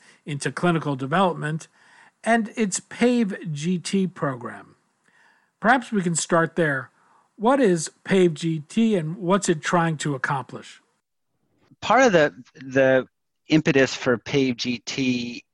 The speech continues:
Speaker 2: has been the re-, our realization that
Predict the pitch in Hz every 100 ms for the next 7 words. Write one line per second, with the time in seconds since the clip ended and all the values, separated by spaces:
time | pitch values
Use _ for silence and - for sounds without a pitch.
0 | - 123 127 117 135 135 127 123 117 127
1 | 127 123 147 143 123 123 123 - 117 104
2 | 113 107